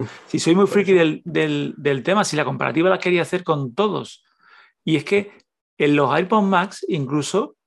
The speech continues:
Speaker 2: se oyen igual o peor.
Speaker 1: Eh,
Speaker 2: El audio
Speaker 1: pues,
Speaker 2: es
Speaker 1: por eso digo que eso,
Speaker 2: fantástico.
Speaker 1: eso lo, eso es lo lamentable. El tema de micrófonos y cómo lo gestiona de, lo, de los AirPods. Pero ojo,
Speaker 2: Es horroroso.
Speaker 1: eh, he tenido, tuve ayer, o ayer, o antes de ayer,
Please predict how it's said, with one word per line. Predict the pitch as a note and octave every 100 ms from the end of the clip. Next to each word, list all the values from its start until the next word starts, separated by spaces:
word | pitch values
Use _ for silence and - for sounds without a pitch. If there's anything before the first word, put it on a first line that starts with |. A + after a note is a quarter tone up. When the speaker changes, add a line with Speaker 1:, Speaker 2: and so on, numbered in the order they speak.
| _ _ _ _ _ _ -
Speaker 2:
se | -
oyen | E3 D#3 G#3 -
igual | - C#3 F3+ - - -
o | D#3+
peor. | D3+ C#3+ - _ _ _ _ _ _ _ _ -
Speaker 1:
Eh, | - F3+ G#3
Speaker 2:
El | D3
audio | F3+ A#3+ B3+
Speaker 1:
pues, | A#3+ C4+
Speaker 2:
es | -
Speaker 1:
por | -
eso | D#3
digo | D3+ C#3+
que | F3+
eso, | -
Speaker 2:
fantástico. | D3+ C#3+
Speaker 1:
eso | C3
lo, | D#3 - _ _ _ _ _
eso | B2 D#3+
es |
lo | F3
lamentable. | C3+ F#2+ - D3 A2+ _ -
El | G#2+
tema | C#3+ D#3
de |
micrófonos | B2+ D#3 D3+ C#3+ D#3+ D#3+
y | A#2+
cómo | A#2+
lo | C3+
gestiona | C3 - B2+ C3+
de, | D3+
lo, | A#2 A#2 -
de | - A2
los | G#2 -
AirPods. | B2+ - - - - _
Pero | E2+ F#2+
ojo, | - A#2+
Speaker 2:
Es | C#3+
horroroso. | E3+ D#3+ D3+ C#3 C3 C3+
Speaker 1:
eh, | -
he | C3
tenido, | C#3 D#3 - _
tuve | C#3+ E3+
ayer, | D#3+ C#3+ - _ _
o | - B2+
ayer, | F3 G#3+ _ _
o | - G#2+
antes | G#2+
de | G#2+
ayer, | A#2 G#2+